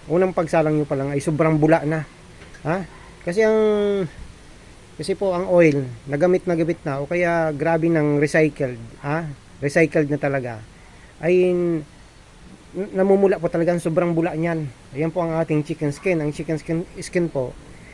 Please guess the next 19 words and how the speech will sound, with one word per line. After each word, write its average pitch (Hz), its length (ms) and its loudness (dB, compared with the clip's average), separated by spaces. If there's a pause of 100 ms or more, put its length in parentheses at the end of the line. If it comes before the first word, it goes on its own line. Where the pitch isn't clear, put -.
(200)
pag 147 160 -4
niluto 156 480 2
ay 143 400 0
talagang 156 320 2
mabula 127 320 -2
yan. 117 240 -10
Pero 156 240 0
kung 160 120 -2
mapapansin 151 560 -2
nyo, 123 200 -8
hindi 151 240 -2
masyado. 123 440 -4 (480)
Okay? 175 280 2 (360)
Kasi 160 160 -6
nga 165 120 2
yung 160 160 -2
ating 160 320 -2
oil 160 200 2
ay 156 220 4